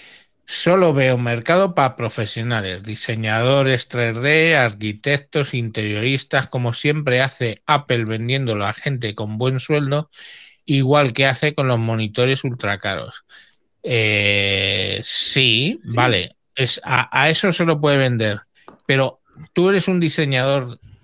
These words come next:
Speaker 1: un arquitecto, y las usas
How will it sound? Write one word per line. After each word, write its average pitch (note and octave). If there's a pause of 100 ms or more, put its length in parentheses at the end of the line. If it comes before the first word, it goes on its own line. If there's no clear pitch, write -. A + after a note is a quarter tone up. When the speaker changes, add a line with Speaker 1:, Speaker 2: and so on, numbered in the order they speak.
(280)
Speaker 1:
un D#3+
arquitecto, - (600)
y B2+
las B2
usas G#3+